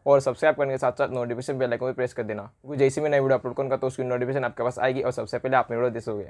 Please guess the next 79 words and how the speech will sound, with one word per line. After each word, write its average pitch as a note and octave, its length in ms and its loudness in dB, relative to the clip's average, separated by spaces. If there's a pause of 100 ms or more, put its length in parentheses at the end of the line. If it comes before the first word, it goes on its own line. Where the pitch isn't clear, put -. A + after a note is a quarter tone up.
और D3 100 2
गाइस, D3+ 140 8
आप C#3+ 100 2
मुझे C#3+ 200 2
Instagram C#3 280 2
पर C#3 80 2
भी C#3+ 80 0
फॉलो C3 200 0
कर C3+ 100 2
सकते C3 240 0
हैं, B2+ 100 -2
Instagram C3+ 320 0
की C3+ 80 0
लिंक C3 140 0
मैंने C3 120 0
डिस्क्रिप्शन B2+ 300 -2
में B2+ 100 0
दे A#2+ 100 0
दी, A#2+ 120 0 (260)
उधर C3 160 6
आप B2+ 60 4
मुझे C3 160 0
मैसेज B2 260 -4
कर B2+ 100 -2
सकते C3 240 -4
हैं, B2+ 60 -4
पर्सनली A#2+ 300 -4
उससे A#2+ 200 -8
बात A2 240 2
कर B2 100 0
सकते - 260 -6
हैं। - 120 -8 (200)
साथ D3 220 -4
में D#3+ 80 2
इस C#3+ 80 0
वीडियो D3 120 4
को D3 60 4
अपने D3 160 0
दोस्तों C3 260 -2
के C3 60 -6
साथ B2+ 140 2
भी B2+ 120 -2
शेयर A#2+ 220 -2
कर B2 100 0
देना, B2 180 2
उन्हें B2 180 0
भी C3 80 0
नए B2 160 2
नए B2 120 0
टेक्नोलॉजीज A#2 480 -2
के C3 80 -2
बारे A#2+ 180 4
में A#2+ 140 0
इन्फॉर्मेशन A#2 440 -4
मिलती G#2+ 320 -2
रहेगी। A#2+ 300 0 (220)
So - 100 -2
गाइस, D3 120 6
बस C#3+ 160 -4
आज B2+ 200 4
के D3 80 0
वीडियो C#3+ 140 2
में C#3+ 80 0
इतना C3 120 -2
ही, C#3+ 60 2
मिलते C#3 220 0
हैं C#3 60 4
ऐसी C#3 140 -4
किसी - 160 -8
एक C3+ 100 -4
शानदार B2 340 0
वीडियो B2+ 140 0
में, B2+ 100 0
तब A2 200 -4
तक A#2 100 -4
के A#2+ 120 -2
लिए B2+ 140 2
बाय G#2+ 200 0
बाय। G2+ 240 -12